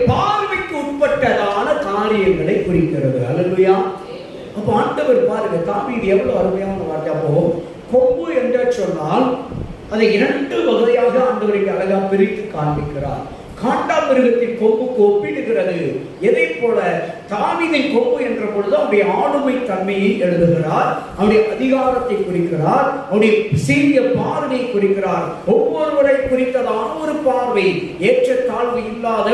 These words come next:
பட்சபாதம் இல்லாத ஒரு பார்வையை குறிக்கிறது. அல்லேலூயா. அப்போ ஆண்டவர் சொல்லுகிறார், காண்டாமிருகத்தின் கொம்பை போல. ஆண்டவர் என் கொம்பு எப்படி இருக்குமா? உயர்ந்திருக்கும். காண்டாமிருக கொம்பு நேரா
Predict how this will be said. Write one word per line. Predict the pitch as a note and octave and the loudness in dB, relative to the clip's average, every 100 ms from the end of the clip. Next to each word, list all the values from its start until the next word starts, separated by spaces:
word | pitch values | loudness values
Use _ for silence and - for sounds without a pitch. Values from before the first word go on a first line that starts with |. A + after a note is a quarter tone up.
| A#3 | 0
பட்சபாதம் | G3+ - C4 C4 - A#3+ G#3 | -2 0 2 2 0 -2 -2
இல்லாத | G#3+ G#3 C4+ D4 | -2 -2 0 0
ஒரு | C#4 C#4 G#3+ | 0 -2 -2
பார்வையை | A3 A3 G#3 G#3+ C4 - - - | -2 2 2 0 -4 -8 -8 2
குறிக்கிறது. | A3 A3+ - E3+ E3 D#3+ | 2 2 0 0 0 0
அல்லேலூயா. | G3+ A#3+ B3 A#3+ B3+ - - - - G#3 | 2 2 2 2 0 -2 -4 -8 -10 -4
அப்போ | B3 - G3 - - E4+ - - - C#4+ | -2 2 2 4 2 0 -4 -10 -6 -4
ஆண்டவர் | - E4 D#4+ C4 - | -2 0 2 2 4
சொல்லுகிறார், | C4 C4 C4 - - C#4+ C#4 - | 2 2 0 0 -2 -4 -4 -4
காண்டாமிருகத்தின் | A#3+ - D#4+ D#4 D#4 C#4 C4+ C4+ A3 G3 | -4 -2 0 0 0 0 -2 -2 -4 -2
கொம்பை | A3 A3+ C4+ B3+ A#3 | 0 4 4 2 -2
போல. | A3+ A3 G3+ G3+ G3+ - - | -4 -2 -2 -2 -4 -8 -4
ஆண்டவர் | C4 C4 B3+ A3+ | 0 4 4 2
என் | G#3 - | 0 0
கொம்பு | B3 B3 A#3+ | 0 2 2
எப்படி | B3 C#4+ | 2 0
இருக்குமா? | C4+ C4+ A#3+ - - - - - - - | 2 4 4 2 -2 -6 -12 -16 -14 -2
உயர்ந்திருக்கும். | F3 C4 - - - G4+ G4+ G4 F4+ F4 - - - - - - - - - - - - - | 2 2 2 -4 -8 -4 -2 -2 -6 -10 -12 -16 -18 -20 -20 -18 -18 -14 -12 -12 -14 -14 -4
காண்டாமிருக | C4 F#4+ F#4+ F4+ E4+ D#4+ D4+ - | 0 0 0 0 -2 -2 0 2
கொம்பு | D#4+ - C4 | 2 2 0
நேரா | C#4 - F#5+ F#5+ | 2 2 2 -2